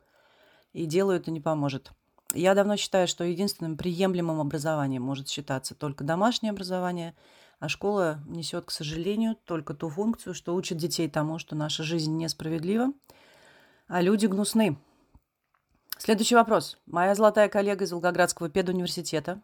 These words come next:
мощный специалист, международный экзаменатор Центра немецкого языка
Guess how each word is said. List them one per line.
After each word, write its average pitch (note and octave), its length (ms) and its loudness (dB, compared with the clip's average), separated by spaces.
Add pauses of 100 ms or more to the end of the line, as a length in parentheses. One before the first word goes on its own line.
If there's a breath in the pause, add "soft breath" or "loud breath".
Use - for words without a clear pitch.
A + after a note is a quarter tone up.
мощный E3+ 320 -6
специалист, E3 580 -2
международный E3 540 -2
экзаменатор D#3 560 -2
Центра D#3 340 0
немецкого D3+ 440 -4
языка D3+ 380 -2